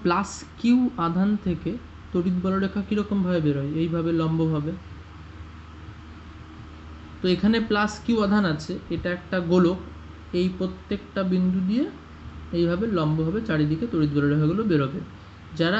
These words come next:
এই গোলকের পৃষ্ঠ থেকে কী করে বেরোবে? লম্বভাবে। ঠিক আছে, তাহলে এখানে ওইভাবে লম্বভাবে বেরোচ্ছে। এখন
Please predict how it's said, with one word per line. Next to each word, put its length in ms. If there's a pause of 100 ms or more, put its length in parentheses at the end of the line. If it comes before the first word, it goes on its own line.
(100)
এই 40 (100)
গোলকের 380
পৃষ্ঠ 220 (120)
থেকে 220
কী 160
করে 140 (300)
বেরোবে? 300 (420)
লম্বভাবে। 560 (380)
ঠিক 180
আছে, 160
তাহলে 200
এখানে 240
ওইভাবে 340
লম্বভাবে 420
বেরোচ্ছে। 400 (4000)
এখন 180